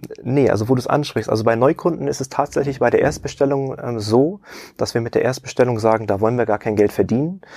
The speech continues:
ähm, weil da kann es ja auch mal sein, vielleicht, dass es dann nicht passt oder ähnliches und dass wir dann sagen, okay, wir haben die Änderungskosten, wir haben die Kosten der Neuproduktion oder ähnliches, wir haben natürlich auch die Akquisitionskosten irgendwo,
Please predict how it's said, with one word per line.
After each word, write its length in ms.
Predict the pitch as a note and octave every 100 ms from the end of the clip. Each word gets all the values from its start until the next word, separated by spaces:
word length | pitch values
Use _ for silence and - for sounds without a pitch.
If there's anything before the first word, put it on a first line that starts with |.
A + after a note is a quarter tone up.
| - - -
ähm, 320 | G#2+ A2 A2
weil 140 | - F#2+
da 140 | G2+
kann 200 | - A#2+
es 120 | A#2
ja 80 | -
auch 80 | B2
mal 160 | A2+ G2
sein, 240 | G#2 A2
vielleicht, 340 | - A2 G#2 A2
dass 120 | -
es 80 | -
dann 140 | G#2
nicht 180 | G#2 -
passt 300 | - C3 -
oder 120 | C3+
ähnliches 460 | C#3+ C#3+ C#3 C3+ A#2+
und 60 |
dass 160 | A2 -
wir 80 | A2
dann 120 | G2+
sagen, 280 | G#2+ G#2+ G2
okay, 320 | F#2 B2+ C3+ - - - -
wir 120 | G#2+
haben 160 | A2+
die 140 | G#2+ -
Änderungskosten, 800 | C3 B2+ B2 - B2+ - B2 A2
wir 100 | G#2+
haben 120 | A2
die 80 | G#2
Kosten 320 | - A#2+ -
der 100 | G2+
Neuproduktion 680 | G#2 A#2+ C#3+ D3 - C3+ C3
oder 140 | B2
ähnliches, 520 | C3 C3 B2+ C3 B2+ -
wir 80 |
haben 60 | G#2
natürlich 240 | G2+ G#2
auch 80 | A2
die 100 | -
Akquisitionskosten 880 | - G#2 G2+ - A2+ B2+ - B2 -
irgendwo, 400 | B2 B2+ B2 C3+